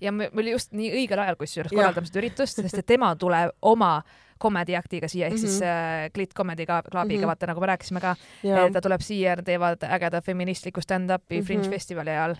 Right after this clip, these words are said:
Speaker 1: ja kahekümnes august olen mina laval.
Speaker 2: Jah, mina
Speaker 1: Eestikeelse.
Speaker 2: olen siis pulmas. <laughs>
Speaker 1: Sina oled siis pulmas.
Speaker 2: Just.
Speaker 1: Vot, et siis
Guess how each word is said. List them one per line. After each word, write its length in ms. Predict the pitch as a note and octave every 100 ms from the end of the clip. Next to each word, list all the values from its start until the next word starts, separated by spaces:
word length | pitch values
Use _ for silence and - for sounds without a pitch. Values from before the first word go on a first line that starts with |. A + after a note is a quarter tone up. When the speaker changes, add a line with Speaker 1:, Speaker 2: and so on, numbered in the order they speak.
| -
Speaker 1:
ja 320 | G3 F#3+ F#3
kahekümnes 460 | G3 A3 F#3+ F#3+ F#3
august 300 | G3 F#3+ -
olen 120 | F#3+
mina 180 | A#3+ F#3
laval. 240 | B2 C3+ D3 - - -
Speaker 2:
Jah, 180 | F#3+ F#3 -
mina 80 | F3+
Speaker 1:
Eestikeelse. 240 | F3 E3+
Speaker 2:
olen 120 | F3+
siis 160 | G3+ G3+
pulmas. 400 | F#3+ E3+ F3 - -
<laughs> 600 | - - - C#4 - - _ -
Speaker 1:
Sina 240 | - F#3
oled 120 | G#3
siis 120 | C4
pulmas. 400 | G#3 G3+ E3+ -
Speaker 2:
Just. 200 | G3 -
Speaker 1:
Vot, 300 | F#3+ F#3+ - -
et 240 | G3 F#3
siis 280 | - G3 F3+